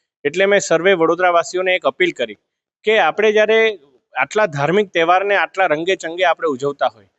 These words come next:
આ ધાર્મિક તહેવારનું પોતાનું એક અનોખું મહત્વ હોય ત્યારે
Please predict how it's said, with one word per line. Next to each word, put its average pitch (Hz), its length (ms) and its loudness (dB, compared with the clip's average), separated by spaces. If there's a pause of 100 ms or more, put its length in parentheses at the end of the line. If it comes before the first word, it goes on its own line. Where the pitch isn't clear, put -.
(260)
આ 165 80 0
ધાર્મિક 151 520 0
તહેવારનું 180 460 2
પોતાનું 208 580 -2
એક 214 160 -2
અનોખું 175 420 -6
મહત્વ 160 320 0
હોય 165 180 -4
ત્યારે 131 340 -2